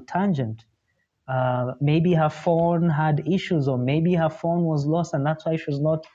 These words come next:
returning my calls. So it's going to be foolish for me when she comes in, "I tried calling you twenty times, and I'm not speaking to her. Can I find out? Can I believe all things? That she's not an evil person who's,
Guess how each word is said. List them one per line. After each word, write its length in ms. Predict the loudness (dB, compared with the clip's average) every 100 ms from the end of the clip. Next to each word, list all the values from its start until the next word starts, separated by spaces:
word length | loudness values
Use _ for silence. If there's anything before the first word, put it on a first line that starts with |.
| -20 -20 -20 -6
returning 460 | -6 -2 0 2 2
my 140 | 2
calls. 600 | -2 0 0 0 -2 -8 _ _ _
So 160 | -6
it's 120 | -6 -2
going 200 | 0 0
to 80 |
be 120 | 0 0
foolish 340 | 0 0 -2
for 160 | -2 0
me 100 | 0
when 160 | 0
she 160 | -2 -4
comes 420 | -2 0 2 2
in, 240 | 2 0 -4 -10 -8
"I 80 |
tried 360 | -4 0 0 0
calling 300 | 0 0 2
you 120 | 0
twenty 340 | 0 -2 -2 -4
times, 560 | -2 -2 0 0 -2 -10 -10 -4
and 100 | -2
I'm 120 | 0
not 180 | 0 0
speaking 400 | -2 -2 -2 -2
to 80 | -4
her. 260 | -2 -4 -4 -8
Can 180 | -6
I 260 | -4 -4 -4
find 500 | -6 -6 -4 -4 -4
out? 200 | -6 -10 _ _
Can 140 | -6 -2
I 140 | -2
believe 520 | 0 0 0 0 0
all 300 | -4 -6 -6 -6
things? 400 | -8 -6 -8 -12 _ _ _ _ _ _
That 100 | -8
she's 220 | -4 -2
not 140 | 0 0
an 160 | 0
evil 260 | 0 0 0
person 440 | -2 -4 -4 -4
who's, 460 | 0 0 2 0 -4